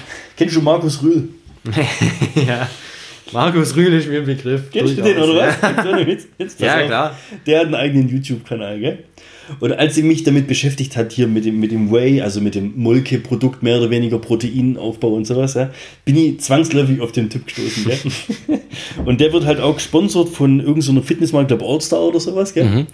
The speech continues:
Speaker 1: <laughs> Ich zeig dir gleich, wie der Typ aussieht. Aber der sieht echt, das ist so ein richtiger, so ein, ich glaub, was wird der sein? Ende vierzig, Anfang fünfzig, so ein richtiger Bodybuilder, Aufbumder, so wie du das so vorgestellt, so aus den,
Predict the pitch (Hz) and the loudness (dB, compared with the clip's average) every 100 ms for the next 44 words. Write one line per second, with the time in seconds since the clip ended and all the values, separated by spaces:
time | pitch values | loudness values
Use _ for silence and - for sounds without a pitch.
0 | - 190 - 269 - - 269 - _ _ | -10 -10 -6 -8 -8 -8 -8 -8 _ _
1 | - - 165 123 143 139 123 127 120 110 | -18 -6 -4 0 0 0 2 2 2 0
2 | 113 95 107 104 - 104 110 127 135 135 | -2 -4 -4 -4 -4 -2 2 2 2 0
3 | 120 131 127 127 135 135 113 151 160 143 | -2 -2 -2 0 0 0 0 0 2 2
4 | 135 - - - 131 127 135 135 - - | 0 -2 -16 -2 0 2 2 0 -2 -20
5 | _ - - 92 90 104 98 107 127 127 | _ -16 -12 -10 -6 -2 -2 0 0 0
6 | 127 113 160 151 135 135 127 110 170 - | 0 0 -4 -4 -4 -2 -2 -2 -4 -2
7 | 170 - - - - 131 127 147 139 123 | -4 -6 -18 -20 0 2 4 2 2 0
8 | 107 131 127 131 131 123 135 - 139 - | 0 0 2 2 2 2 0 0 -4 -2
9 | 139 139 139 127 147 143 127 104 104 - | 0 2 2 0 2 2 0 -4 -8 -2
10 | 139 139 117 110 - 110 113 107 120 113 | -2 0 -2 -2 -2 -4 -4 -4 -2 -2
11 | 104 | -2